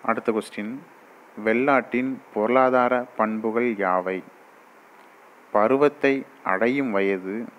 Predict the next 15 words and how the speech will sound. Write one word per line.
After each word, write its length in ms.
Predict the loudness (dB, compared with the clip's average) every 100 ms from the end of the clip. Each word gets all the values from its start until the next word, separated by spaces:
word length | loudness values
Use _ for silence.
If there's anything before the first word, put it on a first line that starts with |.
| -20 -20 -20 -20 -20 -18 -16 -2
பாலின 600 | 0 2 2 0 -4 -4
முதிர்ச்சி 640 | -4 -6 -2 -4 -4 0
அடையும் 360 | 2 2 0 -4
வயது, 520 | -4 -4 -4 -8 -10 -12 -20 -20 -20 -20 -20 -10
முதல் 400 | -6 2 2 2
குட்டி 420 | -4 -8 -4 -4
ஈனும் 420 | 0 -2 -2 -2
வயது, 560 | -4 -4 -4 -6 -8 -8 -12 -20 -20 -20 -20 -10
இரண்டு 440 | -2 0 0 0
ஈச்சிற்கு 760 | -2 -2 -4 -4 -6 -6 -6 -2
இடைப்பட்ட 540 | 2 0 0 0 0
காலம் 560 | -2 -2 0 0 -2 -6 -8
மற்றும் 500 | -10 -8 -10 -8 -10 -16 -20 -20 -20 -4
ஒரு 240 | 0 2
ஈத்தில் 680 | 0 -2 -4 -4 -4 -4 -4